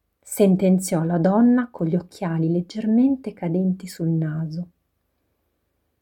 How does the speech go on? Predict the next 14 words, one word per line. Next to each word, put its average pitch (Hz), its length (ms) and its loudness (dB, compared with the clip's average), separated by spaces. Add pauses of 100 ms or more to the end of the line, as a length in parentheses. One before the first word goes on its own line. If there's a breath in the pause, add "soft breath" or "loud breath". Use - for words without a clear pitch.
Edoardo 175 600 0
Ravelli 233 600 2 (220)
scrisse, 196 720 -4 (280)
"To - 160 -12
be". 160 240 0 (600)
Ma 220 140 -6
quando 311 320 4
si - 180 -8
trattò 175 540 -2
del 151 200 -8
secondo 190 800 2
e 165 180 -6
terzo 175 520 -4
verbo, 240 580 6